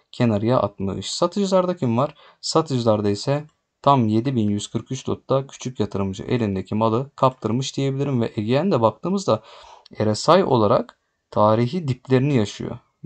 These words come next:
Daha önce otuz altlarına hiç sarkmadığını söyle. Ta şurada iki bin yirmi yılında on altılara sarkmıştı. Şu anda da baktığımızda yirmi dört seviyesine kadar geri çekilmiş. Yani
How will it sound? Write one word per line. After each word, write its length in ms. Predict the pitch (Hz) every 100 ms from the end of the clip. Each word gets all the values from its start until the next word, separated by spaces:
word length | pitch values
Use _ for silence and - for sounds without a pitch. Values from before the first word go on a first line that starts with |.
| 104
Daha 280 | 104 135
önce 340 | 127 113 120 165
otuz 320 | 123 117 120
altlarına 600 | 117 113 123 120 120 131 - - - _ _ _ _ _
hiç 260 | - 147 -
sarkmadığını 640 | - 131 131 131 120 123
söyle. 240 | - 120
Ta 120 | - 147
şurada 280 | - 120
iki 260 | 110 107 117
bin 80 | 127
yirmi 360 | 127 123 131
yılında 420 | 139 120 104 98 -
on 320 | - 123 131
altılara 420 | 135 131 131 160
sarkmıştı. 640 | - 127 - 131 - 147 147 - - _
Şu 220 | - 147
anda 240 | 135 110
da 100 | 104
baktığımızda 560 | 113 131 - 113 110 135
yirmi 340 | 131 110 107
dört 140 | 127 135
seviyesine 540 | - 101 101 - 107
kadar 200 | 107 107
geri 240 | 104 110 131
çekilmiş. 500 | 135 127 135 135 131
Yani 400 | 170 147 117